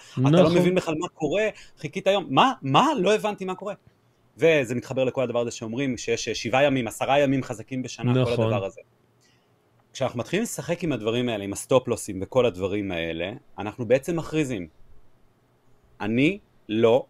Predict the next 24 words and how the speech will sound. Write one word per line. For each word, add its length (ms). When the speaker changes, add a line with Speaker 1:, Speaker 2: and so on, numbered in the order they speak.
Speaker 1:
לונגיסט 500
במובן 460
הזה 220
של 180
המילה." 240
עכשיו, 300
ברור 320
שעולה 300
בראש 480
חברות 520
כמו 180
C 20
C 500
L, 20
שבאמת, 480
היא 80
נמצאת 460
בצרות 480
צרורות, 580
אתה 140
יודע, 240
זה 180
לא 140
Speaker 2:
אינטל. 560